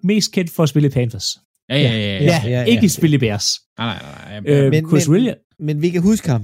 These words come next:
Speaker 3: i Bears.
Speaker 1: Ja, hvis man tænker sig godt om.
Speaker 2: Ja.
Speaker 1: Øh, øh, Chris Williams, ingen der hu-, hvem er en tackle. Øh, i ni og ti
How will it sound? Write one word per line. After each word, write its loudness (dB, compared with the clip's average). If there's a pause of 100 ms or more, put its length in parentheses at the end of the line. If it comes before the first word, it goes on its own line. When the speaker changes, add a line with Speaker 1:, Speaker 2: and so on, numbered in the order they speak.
(280)
Speaker 3:
i -2 (420)
Bears. -6 (460)
Speaker 1:
Ja, -2
hvis -2
man 0
tænker 2
sig -2
godt -10
om. -14 (360)
Speaker 2:
Ja. -8 (260)
Speaker 1:
Øh, 2 (1120)
øh, 2 (120)
Chris -2
Williams, 0 (580)
ingen 0
der 0
hu-, -4
hvem -2
er -2
en -6
tackle. -4 (300)
Øh, 0 (160)
i 0
ni 0
og -8
ti -2